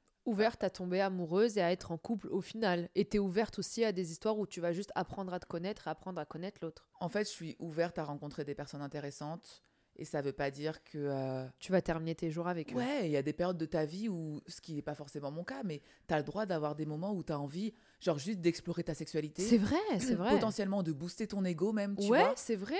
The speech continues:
Speaker 2: Euh, il y a des
Speaker 1: Mais tant
Speaker 2: personnes,
Speaker 1: que ça
Speaker 2: quand
Speaker 1: se
Speaker 2: tu
Speaker 1: fait dans
Speaker 2: sais
Speaker 1: l'honnêteté
Speaker 2: Ouais,
Speaker 1: aussi,
Speaker 2: c'est
Speaker 1: tu
Speaker 2: ça.
Speaker 1: vois, et que tout le monde y trouve son compte.
Speaker 2: Tant que c'est dans le respect des autres et dans le respect de tes propres valeurs,
Speaker 1: C'est clair.
Speaker 2: j'ai envie de te dire, fais ce qui te fait du bien.
Speaker 1: Expérimente-toi,
Speaker 2: Et si, euh,
Speaker 1: ouais.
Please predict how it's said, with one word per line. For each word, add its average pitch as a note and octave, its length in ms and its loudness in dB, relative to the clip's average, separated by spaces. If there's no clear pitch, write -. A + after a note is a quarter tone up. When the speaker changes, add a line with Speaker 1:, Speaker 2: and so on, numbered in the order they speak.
Speaker 2:
Euh, D#3+ 400 4
il D#3 80 0
y E3 40 6
a E3 40 6
des A#3+ 80 2
Speaker 1:
Mais B3+ 80 6
tant G#3+ 60 0
Speaker 2:
personnes, F4+ 160 4
Speaker 1:
que D4 80 0
ça E4+ 60 10
Speaker 2:
quand C4+ 40 8
Speaker 1:
se - 80 2
Speaker 2:
tu G#3 80 0
Speaker 1:
fait F#4 80 2
dans D#4+ 120 6
Speaker 2:
sais B3 80 6
Speaker 1:
l'honnêteté A#3+ 580 2
Speaker 2:
Ouais, C#4 80 4
Speaker 1:
aussi, E4+ 180 2
Speaker 2:
c'est D4 80 0
Speaker 1:
tu F#3 140 -4
Speaker 2:
ça. - 80 -2
Speaker 1:
vois, G#3 260 -2
et G#3 60 -4
que B3 100 -2
tout C#4 140 -4
le C#4+ 60 -2
monde D4+ 120 -2
y B3+ 80 -4
trouve A#3+ 180 -6
son B3 200 -4
compte. G3+ 240 -4
Speaker 2:
Tant B3+ 120 4
que - 60 -2
c'est - 80 -8
dans F3 100 2
le E3 60 0
respect G3+ 320 -4
des F#3 160 -2
autres G3+ 160 -4
et F#3 60 -2
dans D3+ 100 -4
le C#3+ 100 -6
respect F3+ 360 -6
de D#3+ 160 -4
tes D#3 180 -6
propres F#3 400 -6
valeurs, E3+ 460 -4
Speaker 1:
C'est F#3 160 -4
clair. E3 320 0
Speaker 2:
j'ai F3+ 80 0
envie E3 160 -2
de - 60 -12
te F#3 80 -2
dire, A#3 240 -6
fais - 240 -8
ce - 100 -12
qui F#3+ 120 -12
te - 60 -14
fait E3+ 120 -6
du D3 140 -12
bien. G3 340 -4
Speaker 1:
Expérimente-toi, G#3+ 560 4
Speaker 2:
Et B3 160 -2
si, C4 60 4
euh, F#3 400 8
Speaker 1:
ouais. E3 40 -8